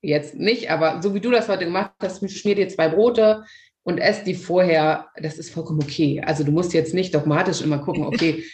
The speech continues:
Speaker 1: ich habe jetzt so ein Se-, äh, Essens- oder Hungergefühl und deswegen esse ich jetzt nur das und das, sondern klar, wenn du weißt, ich mache das auch, wenn ich ne, in der Besprechung bin, die dauert drei bis vier Stunden, dann esse ich natürlich vorher irgendwas, auch wenn ich keinen Hunger hab, weil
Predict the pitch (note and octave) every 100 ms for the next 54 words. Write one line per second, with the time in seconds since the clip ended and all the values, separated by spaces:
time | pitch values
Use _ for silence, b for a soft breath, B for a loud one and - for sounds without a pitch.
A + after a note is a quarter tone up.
0 | B - E3 C3+ D3 - F#3 G#3+ F#3 F#3
1 | F#3 E3+ D#3+ D#3+ - - E3 E3 F3+ E3+
2 | E3+ D#3+ F3+ F#3+ E3 E3 - F#3 F3+ E3+
3 | D3+ C#3+ D#3 - D#3+ - D#3+ D#3 D#3 D3+
4 | D3 E3+ F3 E3+ E3+ B B B - D#3+
5 | D3+ - E3 D3+ D3 D3+ C#3+ D3+ E3+ F3+
6 | A3 A#3+ - - D3+ D3+ D3 - D#3+ D3
7 | D3 D#3+ D#3+ D#3 D3+ C#3+ - F3 F3 D#3
8 | C#3+ C#3+ D3 D3 C#3+ D#3 C#3+ - C#3+ C#3
9 | F3+ G3+ G#3+ D3+ D3 E3+ A#3 A#3+ B B
10 | - C3 C#3 - C#3+ C3 - D#3 B2+ E3+
11 | E3 C3+ C#3 C3+ C#3 C#3 C#3 D3 C#3+ D3+
12 | C#3+ D3 F3+ D#3 C#3+ C#3+ C#3+ D3